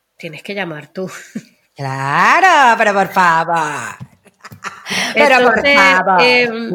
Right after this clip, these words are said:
Speaker 2: Sí.
Speaker 1: ese tipo de cosas, eh, mm, poco a poco vamos a ir hablando de ellas y
Speaker 2: Sí.
Speaker 1: espero que nuestras experiencias puedan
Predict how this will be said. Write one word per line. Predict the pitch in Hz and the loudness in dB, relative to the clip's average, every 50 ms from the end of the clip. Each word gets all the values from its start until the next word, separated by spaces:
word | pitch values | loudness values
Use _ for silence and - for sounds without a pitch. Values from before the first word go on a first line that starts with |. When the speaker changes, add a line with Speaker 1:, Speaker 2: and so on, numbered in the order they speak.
| 165 151 - - - _ | -6 -6 -8 -12 -16 _
Speaker 2:
Sí. | _ _ _ - _ _ _ _ _ _ _ _ _ _ _ _ _ _ _ _ _ _ | _ _ _ -20 _ _ _ _ _ _ _ _ _ _ _ _ _ _ _ _ _ _
Speaker 1:
ese | - 247 240 240 240 - 277 285 | -2 -2 -2 -2 -4 -4 -4 -4
tipo | 285 285 311 277 - 311 | -4 -4 -6 -6 -4 -2
de | 294 277 269 | -2 -2 -2
cosas, | 269 240 214 208 196 190 - 226 233 196 - 240 - _ _ | -2 -4 -4 -4 -4 -6 -8 -10 -12 -12 -12 -20 -20 _ _
eh, | - 202 196 190 196 190 190 190 190 190 170 _ _ _ _ _ _ _ _ _ _ _ _ _ _ _ _ _ _ _ _ _ _ _ _ _ _ _ _ _ _ _ _ _ _ _ _ _ _ _ _ _ _ _ _ _ _ _ _ _ 240 | -16 -14 -14 -12 -12 -12 -12 -12 -14 -16 -20 _ _ _ _ _ _ _ _ _ _ _ _ _ _ _ _ _ _ _ _ _ _ _ _ _ _ _ _ _ _ _ _ _ _ _ _ _ _ _ _ _ _ _ _ _ _ _ _ _ -10
mm, | 247 240 240 240 233 226 226 226 220 220 220 220 220 220 214 214 214 214 214 208 208 - - _ _ _ _ _ _ _ _ _ _ _ _ _ _ - _ _ _ _ _ - _ - | -8 -6 -4 -4 -4 -4 -4 -6 -6 -8 -8 -8 -8 -8 -8 -8 -10 -10 -10 -12 -12 -16 -18 _ _ _ _ _ _ _ _ _ _ _ _ _ _ -20 _ _ _ _ _ -20 _ -2
poco | 262 247 254 254 262 | -2 -2 0 0 -2
a | 262 262 | -2 0
poco | 262 254 247 247 247 262 254 240 - - _ _ _ _ _ _ _ _ _ - _ _ _ _ _ _ _ _ _ _ _ _ _ _ _ | 0 0 0 0 0 0 0 -2 -4 -10 _ _ _ _ _ _ _ _ _ -20 _ _ _ _ _ _ _ _ _ _ _ _ _ _ _
vamos | - 220 208 196 202 202 196 202 214 220 | -12 -10 -8 -6 -4 -4 -4 -4 -4 -4
a | 240 | -4
ir | 233 220 | -4 -4
hablando | 226 220 220 220 214 208 214 214 220 | -4 -4 -4 -4 -4 -4 -6 -6 -6
de | 220 208 202 202 | -4 -4 -4 -4
ellas | 202 208 208 214 214 208 208 180 - 202 | -6 -6 -6 -6 -6 -6 -8 -10 -14 -14
y | 180 175 175 175 175 175 170 170 175 | -12 -12 -12 -12 -12 -12 -12 -14 -14
Speaker 2:
Sí. | 220 262 190 180 160 - - _ _ _ _ _ | -10 -8 -6 -6 -6 -8 -14 _ _ _ _ _
Speaker 1:
espero | - 185 185 _ - 196 190 190 | -14 -14 -12 _ -6 -6 -6 -4
que | 190 226 | -6 -6
nuestras | 214 214 196 202 - 202 175 190 | -6 -6 -8 -8 -8 -10 -10 -10
experiencias | 180 - - 190 180 190 185 180 180 180 220 208 - _ | -10 -10 -10 -10 -6 -6 -4 -6 -6 -6 -10 -12 -14 _
puedan | - 214 208 208 208 208 220 220 214 202 196 190 190 | -10 -10 -8 -8 -8 -8 -8 -10 -10 -10 -12 -14 -16